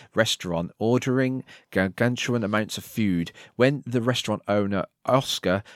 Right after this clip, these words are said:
demands they pay, Stockeye fatally stabs him just as the Sixth Doctor and the others arrive. Now, th-,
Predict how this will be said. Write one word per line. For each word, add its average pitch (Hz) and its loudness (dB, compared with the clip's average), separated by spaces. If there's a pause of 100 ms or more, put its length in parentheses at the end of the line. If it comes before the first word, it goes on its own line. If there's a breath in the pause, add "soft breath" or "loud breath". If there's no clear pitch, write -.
(120)
demands 113 2
they 98 0
pay, 92 0 (100)
Stockeye 92 0
fatally 127 -2
stabs 127 0
him 87 -6 (340 loud breath)
just - 0
as - -6
the 90 -6
Sixth - -4
Doctor - -4
and 90 -8
the 87 -4
others 85 -4
arrive. 85 -2
Now, 113 2 (1200 loud breath)
th-, 160 -8